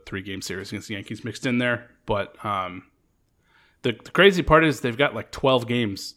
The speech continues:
against the Rays, uh, before the end of the season now, uh, who they are obviously chasing.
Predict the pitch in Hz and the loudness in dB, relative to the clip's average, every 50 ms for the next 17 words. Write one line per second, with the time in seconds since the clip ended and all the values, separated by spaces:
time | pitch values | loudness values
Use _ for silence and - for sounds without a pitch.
0 | _ 110 110 104 113 107 101 - - - - - - - _ _ _ _ _ - | _ -14 -10 -8 -8 -8 -8 -8 -12 -14 -16 -18 -20 -20 _ _ _ _ _ -4
1 | 104 95 101 104 101 95 90 90 - - - _ _ _ _ _ _ _ _ - | -2 -2 -2 -2 -4 -4 -6 -10 -12 -16 -20 _ _ _ _ _ _ _ _ -10
2 | 104 98 98 95 110 104 - - 104 98 95 98 98 95 92 87 87 - - 110 | -8 -8 -6 -8 -10 -12 -10 -8 -6 -6 -6 -8 -8 -10 -12 -12 -14 -14 -12 -10
3 | 101 92 92 90 87 87 87 87 87 85 - _ _ _ - - - - - - | -10 -8 -8 -10 -10 -12 -12 -12 -14 -16 -18 _ _ _ -20 -20 -20 -20 -20 -20
4 | - _ _ - 101 101 95 92 90 - - 113 110 104 101 98 98 101 98 95 | -20 _ _ -16 -14 -12 -12 -12 -12 -12 -10 -8 -8 -8 -8 -8 -10 -10 -10 -10
5 | 95 95 92 92 90 - _ _ _ _ _ - 95 98 95 - - - - - | -10 -10 -10 -10 -12 -14 _ _ _ _ _ -10 -10 -10 -10 -12 -14 -14 -8 -4
6 | - 120 117 - - 92 90 95 98 | -2 -2 -2 -2 -6 -8 -10 -10 -12